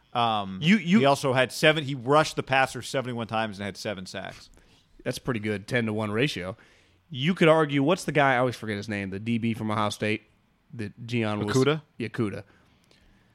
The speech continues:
Speaker 2: Chase Young, you can't argue you would take a, a potential fifteen sack guy over even the Honey Badger Earl Thomas or whatever, right?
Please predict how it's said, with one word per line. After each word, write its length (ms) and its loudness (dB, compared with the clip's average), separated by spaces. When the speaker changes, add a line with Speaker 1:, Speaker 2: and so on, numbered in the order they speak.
Speaker 2:
Chase 340 4
Young, 340 6
you 120 -6
can't 320 2
argue 500 2
you 160 -2
would 140 -2
take 300 2
a, 280 0
a 60 -4
potential 480 -2
fifteen 520 0
sack 320 0
guy 520 2
over 360 -6
even 300 -8
the 100 -8
Honey 220 -4
Badger 380 -4
Earl 220 -4
Thomas 440 -12
or 60 -12
whatever, 300 -10
right? 240 -6